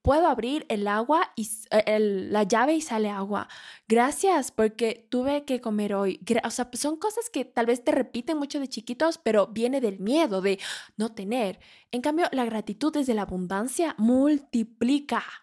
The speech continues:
multiplica las cosas. La persona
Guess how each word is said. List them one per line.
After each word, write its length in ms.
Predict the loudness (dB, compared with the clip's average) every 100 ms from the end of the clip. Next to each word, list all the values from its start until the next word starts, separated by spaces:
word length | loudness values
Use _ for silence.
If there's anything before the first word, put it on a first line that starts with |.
| _ _
multiplica 1120 | 0 2 4 2 0 -6 -2 -2 -2 -6 -6
las 260 | -6 -6 -10
cosas. 640 | -6 -6 -6 -12 -14 -16 _ -20 -20 -20 -20 -20 -20 _ _ _ _ _
La 680 | 2 4 4 2 -2 -6 -12 -2
persona 840 | 0 0 0 0 2 0 -2 -10